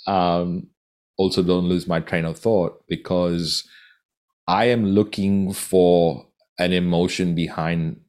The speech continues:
a certain sentence. So when they're saying something about why they're doing what they're doing, and they say, "I grew up singing," and I, and I could hear a, a gulp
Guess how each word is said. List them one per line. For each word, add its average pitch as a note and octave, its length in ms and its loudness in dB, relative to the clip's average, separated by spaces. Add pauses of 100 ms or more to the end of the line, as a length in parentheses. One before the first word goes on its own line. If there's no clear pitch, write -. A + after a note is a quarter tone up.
(120)
a F2+ 80 -6
certain E2 280 -4
sentence. - 720 -8 (600)
So - 280 -2
when F2 440 0 (340)
they're F#2+ 200 0
saying F#2 560 0
something F2+ 440 0
about E2 600 2 (720)
why F#2+ 280 4
they're F2 180 2
doing F2+ 380 4
what F2+ 180 2
they're E2 120 2
doing, F2 500 2
and D#2+ 180 -4
they D#2+ 380 0 (380)
say, E2 720 0 (120)
"I F2 180 0
grew F2 260 2
up E2 180 0
singing," D#2+ 480 -2
and D#2 500 -4 (120)
I, D2+ 520 -2 (480)
and D#2+ 120 0
I E2 60 0
could E2+ 240 -2
hear E2+ 580 2 (600)
a, E2 240 0
a F2 100 0
gulp F2 600 -2